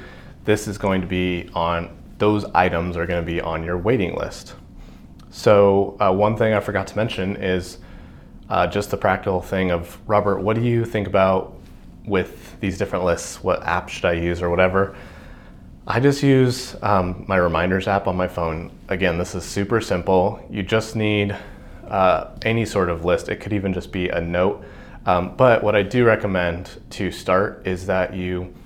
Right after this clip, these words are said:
do this on a piece of paper. Just get a piece of paper out and write "next" at the top and use that as your next list. I just don't want you to use a digital list that ju-, then gets buried and you don't, um,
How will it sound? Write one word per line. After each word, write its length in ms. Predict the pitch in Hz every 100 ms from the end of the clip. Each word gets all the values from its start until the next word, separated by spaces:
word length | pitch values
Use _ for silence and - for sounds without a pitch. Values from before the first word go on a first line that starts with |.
| - -
do 100 | 139
this 180 | 135 135
on 100 | 110
a 60 |
piece 200 | 101 101
of 60 | -
paper. 380 | 82 - - - - - -
Just 400 | 104 98 - - -
get 120 | - 120
a 60 |
piece 200 | 120 120
of 40 | -
paper 240 | 110 107
out 180 | 101 -
and 120 | 92
write 180 | 90 -
"next" 400 | 87 92 - -
at 80 | 92
the 100 | 90
top 460 | - 85 - -
and 400 | - 92 85 85
use 200 | 95 95
that 180 | 92 73
as 140 | 87 85
your 80 |
next 260 | 92 104 -
list. 240 | 107 104 - - - -
I 80 | 98
just 180 | 117 -
don't 220 | 123 -
want 360 | 95 98 92 -
you 140 | 95
to 60 | 90
use 180 | 90
a 60 | 87
digital 460 | 80 85 85 92 92
list 260 | 92 -
that 160 | 95 -
ju-, 180 | 92 -
then 240 | - 87 87
gets 220 | 85 -
buried 480 | - 85 85 85 85
and 380 | 73 85 82 - - - -
you 140 | - 90
don't, 400 | 87 87 87 85 - - - - -
um, 480 | 87 78 - -